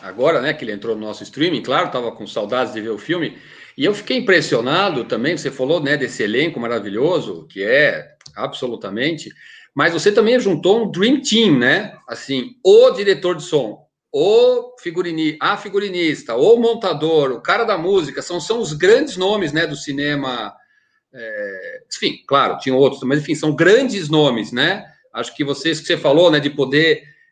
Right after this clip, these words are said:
fazer do jeito que você queria, você também conseguiu ter essa, esse privilégio, né, de ter essas pessoas tão talentosas.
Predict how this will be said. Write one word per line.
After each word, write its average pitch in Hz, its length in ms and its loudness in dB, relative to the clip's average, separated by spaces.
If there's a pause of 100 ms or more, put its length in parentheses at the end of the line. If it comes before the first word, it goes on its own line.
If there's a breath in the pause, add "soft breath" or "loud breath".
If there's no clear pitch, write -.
(180)
fazer 147 400 2
do 160 120 -2
jeito 165 280 0
que 156 80 -6
você 147 300 -4
queria, 156 340 -2
você 185 160 -8
também 185 340 -4
conseguiu 190 680 -4 (280)
ter 156 120 2
essa, 180 520 2
esse 160 180 -4
privilégio, 180 560 2
né, 151 120 2
de 147 100 -4
ter 156 100 -2
essas 156 240 -4
pessoas 156 480 -6
tão 180 400 -4 (400)
talentosas. 143 720 0